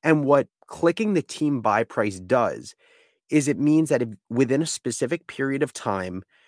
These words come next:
if you are able to join or create a buying group of a certain number of people,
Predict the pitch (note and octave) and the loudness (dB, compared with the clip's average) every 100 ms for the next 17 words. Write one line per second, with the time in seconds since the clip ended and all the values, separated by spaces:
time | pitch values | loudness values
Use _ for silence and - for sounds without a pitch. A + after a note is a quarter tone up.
0 | _ _ _ _ _ _ _ _ C3+ A2+ | _ _ _ _ _ _ _ _ -2 0
1 | A#2+ E3+ F3+ E3 - C3 B2+ A2+ A#2 G2+ | 2 6 8 8 6 0 -2 -2 -4 -4
2 | F#2+ A#2 C3 D3+ F3+ - C3 B2 - - | 0 0 2 0 -2 0 2 2 0 -6
3 | B2 A2 B2 - A2 G#2+ F#2+ G2+ G#2 A2 | -2 0 -2 -4 -2 -2 2 2 2 0
4 | G#2 G2+ G2+ C3 - _ _ A#2 G2+ - | -2 0 0 0 -4 _ _ 0 2 0
5 | B2+ C#3 B2+ B2 A2 G2 - - A2+ - | 0 0 2 2 4 2 0 -8 -2 2
6 | E3 | 2